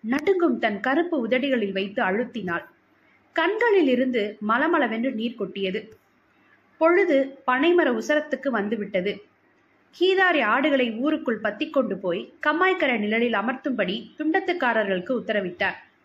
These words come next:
பிறகு அவளை பார்த்து, "சரி, ஊர்க்கூட்டத்துக்கு போய் ஏற்பாடு செய், நாங்க இந்தா வந்துட்டோம்" என்றார். ஊருக்குள் இருந்து ஒரு ஐந்து வயசு குழந்தை வந்து,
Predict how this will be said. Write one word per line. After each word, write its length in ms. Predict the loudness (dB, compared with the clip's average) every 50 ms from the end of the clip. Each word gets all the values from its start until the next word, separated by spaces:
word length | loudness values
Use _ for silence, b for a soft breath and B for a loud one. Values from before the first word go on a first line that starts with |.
| _ _ B B B B B B B B B
பிறகு 300 | 2 4 4 4 4 2
அவளை 300 | 2 2 0 0 -2 0
பார்த்து, 680 | 0 0 0 0 0 -4 -4 -4 -2 -2 -4 -6 -10 -16 _ _ _ _ _ _ _ _ _ _ _
"சரி, 400 | _ -6 -2 -2 0 0 -2 -6 -10 -20 _ _ _ _ _ _ _ _ _ _ -2
ஊர்க்கூட்டத்துக்கு 640 | 2 2 2 2 2 0 0 0 -2 -4 -6 -8
போய் 500 | -4 -2 -2 -2 -2 -2 -4 -6 -8 -8 -4
ஏற்பாடு 440 | -2 0 0 0 0 0 -2 -2 -2
செய், 340 | -6 -8 -8 -10 -10 -14 -18 _ _ _ _ _ _ -4
நாங்க 300 | -2 0 0 0 -2 -2
இந்தா 300 | -4 -2 -2 -2 0 0
வந்துட்டோம்" 420 | -2 -2 -2 -2 -2 -4 -4 -6 -14 -20 -20 _ -10
என்றார். 520 | -8 -6 -4 -4 -4 -4 -6 -8 -14 -20 _ _ _ _ _ _ _ _ _ _ b b b b b b b b b _ _
ஊருக்குள் 480 | 0 2 4 4 4 2 2 2 4 4
இருந்து 500 | 4 2 0 0 2 2 2 2 2 0
ஒரு 160 | 0 0 0 0
ஐந்து 420 | 0 2 2 4 4 4 2 2
வயசு 320 | 2 2 2 0 -2 -4
குழந்தை 380 | -2 0 0 2 2 0 0 -2
வந்து, 540 | -2 -4 -4 -4 -2 -2 -4 -4 -6 -10